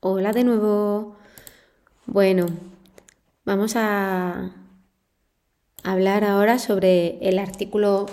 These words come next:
que trata de la disfonía espasmódica. Em, este estudio se centró en la evaluación de los efectos de la terapia vocal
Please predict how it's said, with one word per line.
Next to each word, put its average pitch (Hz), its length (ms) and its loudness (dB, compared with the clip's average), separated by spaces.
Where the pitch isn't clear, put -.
que 202 100 -4
trata 196 360 -6
de 208 120 -4
la 185 360 -4
disfonía 190 400 -6
espasmódica. 208 920 -6
Em, 196 1400 2
este 233 220 2
estudio 285 920 2
se - 220 -2
centró 208 340 2
en 262 100 4
la 269 100 4
evaluación 202 520 2
de 254 60 4
los 214 180 2
efectos 214 380 -2
de 196 80 2
la 185 340 0
terapia 233 640 0
vocal 233 500 4